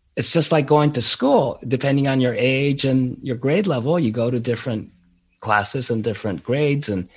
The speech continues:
different levels of learning. Here, same thing, except we don't have a structured, uh, school where, "Oh yeah, you're supposed to be in first grade and you're supposed to be in second grade" type of a thing.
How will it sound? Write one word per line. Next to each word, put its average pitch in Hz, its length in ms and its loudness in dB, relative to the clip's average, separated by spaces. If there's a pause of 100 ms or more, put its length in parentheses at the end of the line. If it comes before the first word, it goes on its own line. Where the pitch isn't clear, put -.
(180)
different 117 320 -2
levels 107 400 -2
of 120 100 -4
learning. 240 440 0 (760)
Here, 127 340 0
same 135 320 2
thing, 117 380 -2 (520)
except - 480 -2 (220)
we 123 120 2
don't 117 220 0
have 120 180 -2
a - 80 0
structured, 127 880 0 (360)
uh, 104 240 -4
school 165 720 2 (260)
where, 117 300 2
"Oh 156 100 4
yeah, 156 220 4
you're 120 180 2
supposed 123 300 -2
to - 60 -10
be 120 120 0
in 110 80 0
first 110 300 -4
grade 113 220 0
and 110 40 0
you're 113 140 0
supposed 104 320 -4
to - 40 -10
be 113 60 -2
in 98 100 -2
second 190 320 0
grade" 113 280 0
type 107 240 -8
of 107 80 -8
a 107 80 -6
thing. 214 360 0